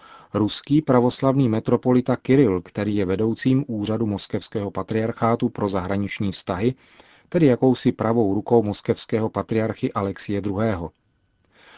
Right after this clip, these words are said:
Podle mínění metropolity Kirila je příčinou oteplení vzájemných vztahů s ruskou pravoslavnou církví jmenování nového katolického ordináře v Moskvě. Metropolita Kiril označuje arcibiskupa Peciho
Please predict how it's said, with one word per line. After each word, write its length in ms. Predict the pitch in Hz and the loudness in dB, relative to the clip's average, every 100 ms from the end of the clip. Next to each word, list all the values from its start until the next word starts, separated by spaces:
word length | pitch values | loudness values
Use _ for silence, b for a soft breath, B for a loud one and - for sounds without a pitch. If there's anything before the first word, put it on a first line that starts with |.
| b - | b 0
Podle 260 | 120 117 | 4 6
mínění 460 | 110 123 151 135 101 | 6 4 6 6 2
metropolity 680 | 101 - 110 110 110 107 | 0 0 0 2 0 -2
Kirila 400 | - 104 104 120 | -2 0 2 2
je 140 | 135 120 | 2 0
příčinou 500 | - 139 - 160 143 | -2 -6 2 2 2
oteplení 600 | 120 127 120 120 127 147 | 0 -2 2 2 4 2
vzájemných 580 | 113 107 107 110 104 - | 4 2 2 0 -4 -8
vztahů 400 | - 101 110 123 | -6 -2 -2 -2
s 100 | 107 | -4
ruskou 380 | 95 - 117 | -8 -2 -2
pravoslavnou 640 | 113 104 107 - 107 101 95 | 0 -4 -4 -4 -4 -4 -6
církví 600 | - 104 101 113 120 123 b b b b - | -6 -6 -2 -2 -2 -4 b b b b 0
jmenování 680 | 120 151 147 151 147 139 | 4 4 6 4 6 4
nového 400 | 110 110 123 123 | 4 6 6 4
katolického 680 | 127 113 117 113 - 131 101 | 0 0 0 0 -2 -2 -2
ordináře 640 | 98 98 107 110 110 110 | -2 -4 -2 -2 0 -2
v 80 | 98 | -2
Moskvě. 460 | 107 113 - 95 80 - _ _ b b b b b | -2 -4 -6 -8 -8 -12 _ _ b b b b b
Metropolita 680 | 117 113 117 113 117 117 104 | -2 2 2 4 2 2 -2
Kiril 380 | - 110 127 156 | 0 2 2 2
označuje 540 | 110 107 107 - 113 | -2 -4 -4 -2 -2
arcibiskupa 720 | 120 98 - 101 98 - 101 92 | -2 -4 -6 -6 -6 -8 -6 -4
Peciho 580 | 101 - - 113 120 | -6 -4 -2 0 0